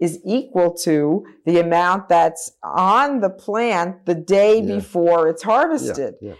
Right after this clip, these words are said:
Speaker 1: And there's a tremendous loss of residue over
Speaker 2: Yeah.
Speaker 1: time. If you
Speaker 2: Yeah.
Speaker 1: process
Speaker 2: Yeah.
Speaker 1: the food, there's even
Speaker 2: Okay.
Speaker 1: less. If you
Speaker 2: Yeah.
Speaker 1: wash your
Speaker 2: Yeah.
Speaker 1: fruits
Speaker 2: Okay.
Speaker 1: and vegetables, there's even
Speaker 2: Okay.
Speaker 1: less. And
Speaker 2: Yeah.
Speaker 1: so they are very
Speaker 2: Yeah.
Speaker 1: tiny little, and it's not toxicologically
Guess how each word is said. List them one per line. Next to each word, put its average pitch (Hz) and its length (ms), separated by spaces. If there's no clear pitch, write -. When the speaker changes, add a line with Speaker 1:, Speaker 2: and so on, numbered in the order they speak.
Speaker 1:
And 185 360
there's 175 340
a 151 160
tremendous 214 560
loss 170 560
of 131 220
residue 139 540
over 139 220
Speaker 2:
Yeah. - 60
Speaker 1:
time. 175 260
If 156 140
you 131 80
Speaker 2:
Yeah. - 40
Speaker 1:
process 160 480
Speaker 2:
Yeah. 147 80
Speaker 1:
the 147 60
food, 160 280
there's 131 260
even 135 180
Speaker 2:
Okay. 131 80
Speaker 1:
less. 156 220
If 120 140
you 117 100
Speaker 2:
Yeah. 117 60
Speaker 1:
wash 135 380
your - 100
Speaker 2:
Yeah. - 60
Speaker 1:
fruits 160 320
Speaker 2:
Okay. 127 120
Speaker 1:
and 151 160
vegetables, 165 600
there's 147 220
even 135 260
Speaker 2:
Okay. - 60
Speaker 1:
less. 160 320
And 175 100
Speaker 2:
Yeah. - 40
Speaker 1:
so 185 120
they 180 140
are 175 160
very 214 360
Speaker 2:
Yeah. 208 120
Speaker 1:
tiny 247 540
little, 202 260
and 196 160
it's 196 220
not 214 320
toxicologically 160 880